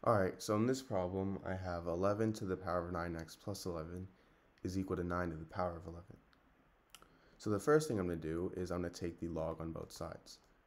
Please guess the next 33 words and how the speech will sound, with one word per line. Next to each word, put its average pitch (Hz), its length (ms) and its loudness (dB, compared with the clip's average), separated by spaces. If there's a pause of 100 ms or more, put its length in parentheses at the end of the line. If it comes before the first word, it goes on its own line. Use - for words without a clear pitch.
(180)
So - 100 -10
now 87 120 0
I 85 100 2
have 85 160 -2
log 90 400 2
eleven 87 400 -2
to 82 120 -10
the 80 100 -6
power 82 360 -8
of 78 140 -14
nine 80 340 -6
x 78 320 -10 (100)
plus 101 280 -4
eleven 80 480 -6 (800)
is 87 180 -2
equal 85 300 -4
to 82 500 -6 (720)
log 80 500 -4 (180)
nine 90 260 -2
to 80 140 -10
the 71 80 -12
power - 320 -12
of 82 80 -14
eleven. - 180 -16 (2250)
Now, 104 140 6
if 107 100 4
I 139 40 8
have 139 100 6
something 117 460 2
in 95 120 2
the 95 60 4
form 87 560 -2 (1300)
log 90 500 6